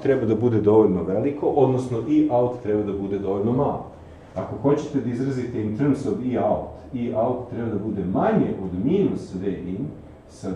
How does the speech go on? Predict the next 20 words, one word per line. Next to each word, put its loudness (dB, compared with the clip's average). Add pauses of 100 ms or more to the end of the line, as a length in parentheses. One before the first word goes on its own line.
(100)
dva -2
F -10
S -16
L -8 (520)
D -4 (240)
D -10 (180)
prim. -8 (140)
Dakle, -6
po -2
apsolutnoj 2
vrednosti 2
postoji 2
jedna 2
granica -4 (680)
koju 0
morate 6
da 2
preskočite 2
da -2
biste -8